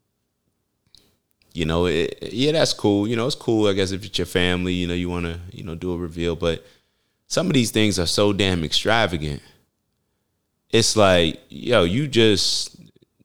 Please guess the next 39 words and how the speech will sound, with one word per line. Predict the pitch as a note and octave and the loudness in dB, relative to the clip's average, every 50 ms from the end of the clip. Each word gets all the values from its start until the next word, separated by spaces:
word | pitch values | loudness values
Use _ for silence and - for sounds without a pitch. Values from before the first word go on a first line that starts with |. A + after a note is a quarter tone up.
| _ _ _ _ - G1+ | _ _ _ _ -18 -14
ah, | G1+ G1+ A1 A#1 A#1 B1 A#1+ A#1 B1 B1 A1+ A1+ G#1+ | -10 -8 -6 -4 -4 -4 -2 -2 -2 -2 -2 -4 -6
see, | - - E2+ | -8 -8 -6
now | F2 C2+ D2+ | -6 -4 -4
I'm | G2 F#2+ | -4 -4
getting | D#2 F2 C#2+ D#2+ | -6 -6 -4 -6
into | G#2 F2+ - G#2 | -8 -8 -8 -8
my | F#2+ D#2+ | -8 -6
personal | - - G#2+ G#2 G2 G2+ - - A#1 | -4 -2 -2 -2 -2 -4 -8 -8 -6
life. | A#1 A1+ A1+ A1+ G#2+ - - _ _ _ _ _ _ - - | -6 -6 -6 -6 -8 -12 -18 _ _ _ _ _ _ -4 0
Ah, | - - B2 C#3+ | 0 2 2 2
I'm | D#3 - | 2 4
taking | D#3 D#3 C#3+ C3+ C#3+ | 4 6 6 6 6
a | D3 | 6
little | C#3+ D3+ D3+ C#3+ C3 | 8 8 8 8 6
shot. | A2 A#2 A#2 G#2 G2 | 6 4 4 4 4
All | A2 A2+ | 4 4
right, | A2+ | 4
a | A2 G#2+ | 4 6
little | B2 C#3+ D3 C3+ A#2 | 6 8 8 8 6
shot. | - A2 G2+ F2 E2 - - - - - _ _ _ _ _ _ _ | 4 4 4 2 0 -2 -6 -14 -20 -20 _ _ _ _ _ _ _
But | - A2 A2 - - | -6 -4 -2 0 0
you | E3+ E3 | 0 0
see | D3+ - - D#3 D3+ | 0 0 0 2 2
these | C#3+ C#3+ C3+ B2 | 4 4 2 4
damn | A2+ B2 C3 B2+ A#2 | 4 6 6 6 4
committees | A2 - A2 F2+ G2+ C3 C#3 B2 G#2+ F2+ D#2+ - - - - _ _ _ _ _ _ _ | 2 2 2 4 4 4 4 4 4 2 0 -2 -4 -6 -10 _ _ _ _ _ _ _
to | - - F#2+ | -2 -2 -2
put | - - D#3 C3 | 4 4 4 4
together | - B2+ A#2+ B2+ B2+ B2 G#2+ G#2+ G2 | 4 4 4 6 6 6 4 2 0
gender | E2+ D#2+ F2 A2+ C3 C#3 C3 B2 A#2 | 0 2 2 4 4 6 4 4 4
reveals. | A2 A2 G2+ F#2+ G#2 G#2+ G2+ G2 F#2 E2+ - - - - - _ _ _ _ _ _ _ | 4 2 2 2 2 4 4 4 2 0 -4 -8 -10 -12 -14 _ _ _ _ _ _ _
<laughs> | _ _ _ - - - - - - | _ _ _ -4 -2 -2 -2 0 0
I'm | E3+ B2 | 0 0
gonna | G2 F#2 | 0 0
get | E2+ D#2+ | -2 -4
in | D2+ D2+ | -4 -2
trouble. | - F2+ D2+ C#2+ - - - - - - - - | -2 -2 -2 -2 -6 -10 -12 -12 -12 -14 -14 0
Baby | - B2 C#3 D3+ C#3 C#3+ C#3+ | 4 4 6 6 6 4 2
showers. | B2+ - B2 A2 F#2+ F2 E2+ D#2 D2+ D2 - | 4 4 4 4 4 2 0 -2 -6 -10 -16